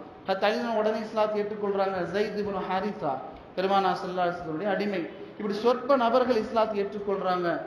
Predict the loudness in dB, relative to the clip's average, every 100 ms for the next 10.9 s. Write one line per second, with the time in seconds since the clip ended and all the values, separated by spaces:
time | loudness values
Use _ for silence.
0 | -10 -16 -10 -2 2 4 2 2 2 2
1 | 2 2 2 2 0 0 2 0 0 0
2 | 0 0 0 0 0 0 0 0 -2 -2
3 | -2 -2 -2 0 0 2 -2 -4 -10 -12
4 | -6 -2 2 2 2 2 2 2 0 -2
5 | -2 2 2 4 2 0 -6 -12 -10 -2
6 | 0 4 4 4 2 2 4 4 4 4
7 | 4 4 0 -2 -2 -4 -4 -2 -2 -2
8 | -4 -8 -12 -12 -4 0 2 2 2 2
9 | 2 0 0 -4 -10 -6 -2 0 -2 -2
10 | -2 0 0 0 0 0 2 4